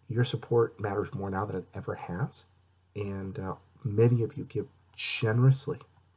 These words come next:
and I appreciate everything you're doing. I want you to know you're appreciated. If you are not backing us on Patreon right now and you're able, I realize everybody in the, you know, s-,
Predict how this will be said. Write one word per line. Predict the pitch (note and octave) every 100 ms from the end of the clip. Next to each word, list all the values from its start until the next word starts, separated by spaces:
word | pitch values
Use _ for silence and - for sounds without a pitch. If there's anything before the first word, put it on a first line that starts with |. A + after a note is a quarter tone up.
| _
and | G#2 G#2
I |
appreciate | G#2 - - - A2
everything | F#2 G2 G2 G#2
you're | G2
doing. | - G#2+ G2+ F#2+
I |
want | G#2+ -
you | G2
to |
know | G2 G2+ G#2+
you're | G2+ G2
appreciated. | - - - G2 F#2 F2+ -
If | A#2+ F3+ - G3
you | G3 D3+ - _ _ _ -
are | - - _ _ _ _
not | - G#2+ A2 D3+ D#3
backing | D#3 E3+
us | C#3+ B2+
on |
Patreon | A#2 G#2+ B2 A#2+
right | A2
now | A#2+
and | B2+
you're | A2+ -
able, | F#2+ F#2+ C3+ C3+ - - - - - - -
I |
realize | D3 E3+ D#3 C3+ - -
everybody | C#3 D3 D#3+ C#3 C3 B2 B2+ A#2+ - - -
in | G#2 G2+ G2+ - _ _
the, | G2+ G2 F#2 F#2 - _ _ _ _ -
you | A#2
know, | G2 G2 -
s-, | - -